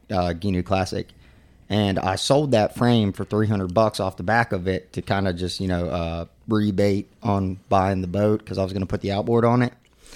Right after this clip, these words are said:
So I sold it to one of the guys on the Gnu group, and he come in, and he was buying it for, like, a tin boat. <clears throat> Took it back to Mud Walker to get refurnished.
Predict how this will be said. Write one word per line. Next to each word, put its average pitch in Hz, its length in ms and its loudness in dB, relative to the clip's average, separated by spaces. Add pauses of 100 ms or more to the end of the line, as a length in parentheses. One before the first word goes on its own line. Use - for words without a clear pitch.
(360)
So 120 160 6
I 117 40 10
sold 151 240 4
it 120 80 0
to 139 80 6
one 127 160 6
of 120 80 6
the 113 40 8
guys 117 200 8
on 107 100 4
the 98 80 0
Gnu 131 300 6
group, 104 340 4
and 113 140 2
he 147 100 4
come 123 240 2
in, 110 260 2
and 104 200 -2
he 123 100 2
was 120 100 -2
buying 110 280 0
it 107 100 -4
for, 104 80 -6
like, 95 160 -2
a 90 40 -12
tin 120 260 4
boat. 95 260 2 (240)
<clears throat> - 240 -20
Took 156 160 4
it 131 80 2
back 131 240 8
to 120 60 2
Mud 120 220 8
Walker 107 360 4
to 98 80 -4
get 101 140 0
refurnished. 117 760 2